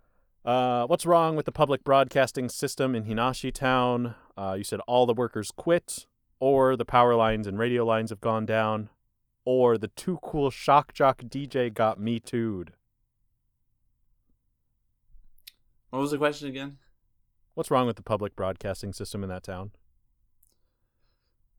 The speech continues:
Speaker 2: There's, like, uh, is it the echo?
Speaker 1: Yeah, it's just too loud.
Speaker 2: Yeah. So you have to take pauses.
Speaker 1: A lot.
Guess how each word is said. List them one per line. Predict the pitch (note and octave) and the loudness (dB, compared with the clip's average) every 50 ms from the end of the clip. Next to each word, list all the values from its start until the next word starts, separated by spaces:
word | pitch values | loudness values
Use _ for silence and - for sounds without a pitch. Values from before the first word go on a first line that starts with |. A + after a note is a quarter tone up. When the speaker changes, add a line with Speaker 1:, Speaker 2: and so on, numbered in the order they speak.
| _ _ _ _ _ | _ _ _ _ _
Speaker 2:
There's, | - C3+ C3+ C3 B2+ B2 A#2+ - - - - _ - | -2 2 2 4 4 2 0 -4 -8 -10 -12 _ 2
like, | B2+ B2 A#2+ A#2 A#2 - | 4 4 4 4 4 2
uh, | A#2 A2+ G#2+ G#2+ G#2+ G2+ G#2 G#2 G#2 G2+ F#2+ G#2 - - - _ _ _ _ _ | 2 4 4 4 4 4 4 2 2 0 -2 -4 -8 -14 -20 _ _ _ _ _
is | - A#2 A#2 | -10 -4 -2
it | C3+ - - | -2 -2 -4
the | - - - | -4 -4 -4
echo? | B2 - - F#3+ F3+ F#3 G3+ G#3 G3+ - _ _ _ _ _ _ _ _ _ _ - | -4 0 2 2 2 2 0 -2 -6 -10 _ _ _ _ _ _ _ _ _ _ -8
Speaker 1:
Yeah, | A2+ G2+ F2+ E2+ | -6 -6 -6 -6
it's | - - | -8 -8
just | - - - | -6 -4 -2
too | - C3 G#2 | -2 -2 -2
loud. | F#2+ F#2 F#2+ G#2+ G#2+ G2 - - - - | 0 2 2 2 2 0 -2 -6 -10 -10
Speaker 2:
Yeah. | - - G#3 G#3 - _ _ _ _ _ _ _ _ _ _ _ _ _ _ _ _ _ _ _ _ _ _ _ _ _ _ _ _ _ _ _ _ _ _ _ _ _ _ _ _ _ _ _ _ _ | -8 -8 -8 -10 -12 _ _ _ _ _ _ _ _ _ _ _ _ _ _ _ _ _ _ _ _ _ _ _ _ _ _ _ _ _ _ _ _ _ _ _ _ _ _ _ _ _ _ _ _ _
So | _ - C#3+ | _ -2 -2
you | C#3 | -2
have | A#2 | -2
to | - - | -2 -2
take | D#3 C#3 G#2+ - | -2 -2 0 0
pauses. | - G#2+ G#2+ A2 A#2 A2 A2 G#2 F#2+ - - - - - - - - _ _ _ _ _ _ _ _ _ _ _ _ _ _ _ _ _ _ _ - - _ _ _ _ _ _ - - - - - _ - - | 2 4 4 4 4 2 0 -4 -6 -10 -14 -18 -18 -18 -20 -20 -20 _ _ _ _ _ _ _ _ _ _ _ _ _ _ _ _ _ _ _ -20 -20 _ _ _ _ _ _ -20 -20 -20 -20 -20 _ -16 -12
Speaker 1:
A | - G#2 | -8 -6
lot. | F#2+ G2 G2+ A2+ A2 - | -2 0 0 0 0 -2